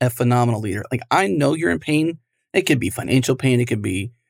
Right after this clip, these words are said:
career ladder pain. It could be skill pain. It could be, you know, whatever it is, being ostracized from the community or from the team 'cause you're not fitting very well, whatever it is,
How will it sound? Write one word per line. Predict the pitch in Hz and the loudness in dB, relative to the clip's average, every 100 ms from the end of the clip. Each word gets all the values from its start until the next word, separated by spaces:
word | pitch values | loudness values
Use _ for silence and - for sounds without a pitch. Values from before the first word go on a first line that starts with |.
| _ | _
career | - - 98 | -2 -2 2
ladder | 127 143 135 | 2 2 0
pain. | 143 135 | 2 2
It | 117 | 2
could | 127 107 | -2 -2
be | 104 98 107 | -2 -4 -4
skill | - 165 151 | -2 0 0
pain. | - 143 135 | 2 2 2
It | 139 | 0
could | - | 0
be, | 180 143 131 _ _ _ - | 0 0 -2 _ _ _ 0
you | 131 | 2
know, | 101 85 85 - | 2 0 -4 -2
whatever | 147 170 214 233 131 | 0 4 4 2 0
it | 104 | -4
is, | 85 - - _ _ - - | -8 -10 -14 _ _ -8 2
being | 127 120 | 4 4
ostracized | 127 135 135 135 127 120 | 2 0 0 2 2 0
from | 117 | -4
the | |
community | 104 123 147 143 143 135 | -2 2 2 4 2 2
or | 104 104 95 120 _ _ _ | 0 -2 -6 -8 _ _ _
from | - 127 | 2 2
the | - | 2
team | 143 147 143 | 2 4 2
'cause | - | 0
you're | 120 | -2
not | - | -2
fitting | - 165 156 | 0 0 2
very | 143 | 0
well, | 139 135 135 135 - _ | 2 2 2 0 -6 _
whatever | 269 294 240 | 2 2 2
it | 151 | 0
is, | 95 - | 0 -6